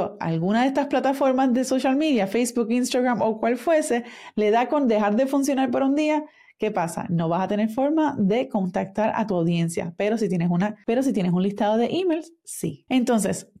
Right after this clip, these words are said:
¿cómo puedes monetizar tu podcast? Cuando pensamos en monetizar tu podcast, la primera idea que surge es querer conseguir auspiciadores. No obstante,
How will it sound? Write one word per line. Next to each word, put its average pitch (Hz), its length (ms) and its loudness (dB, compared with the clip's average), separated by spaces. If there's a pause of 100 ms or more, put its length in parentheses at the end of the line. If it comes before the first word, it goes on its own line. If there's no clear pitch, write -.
¿cómo 208 320 2
puedes 262 260 4
monetizar 202 580 0
tu 196 120 -2
podcast? - 560 -4
Cuando 262 240 2
pensamos 262 340 2
en 381 60 2
monetizar 247 500 2
tu 233 140 0
podcast, 226 400 -2
la 226 240 2
primera 233 400 2
idea 240 420 2
que 214 140 -2
surge 220 500 0
es 269 160 -4 (140)
querer 254 440 2
conseguir 254 460 2
auspiciadores. 202 600 -2 (100)
No 233 240 2
obstante, 226 800 0